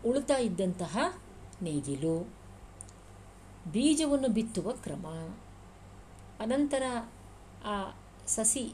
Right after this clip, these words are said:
ಚೆನ್ನಾಗಿ ಬೆಳೆದು ಬರೋದಕ್ಕೋಸ್ಕರ ಸುತ್ತ ಯಾವುದೇ ಕಳೆ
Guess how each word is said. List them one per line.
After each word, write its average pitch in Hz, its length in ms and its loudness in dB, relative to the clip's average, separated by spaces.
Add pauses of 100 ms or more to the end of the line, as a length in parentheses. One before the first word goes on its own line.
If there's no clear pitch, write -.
ಚೆನ್ನಾಗಿ 233 500 2
ಬೆಳೆದು 214 360 4
ಬರೋದಕ್ಕೋಸ್ಕರ 208 1000 0
ಸುತ್ತ 233 320 -2 (160)
ಯಾವುದೇ 214 380 4
ಕಳೆ 208 340 2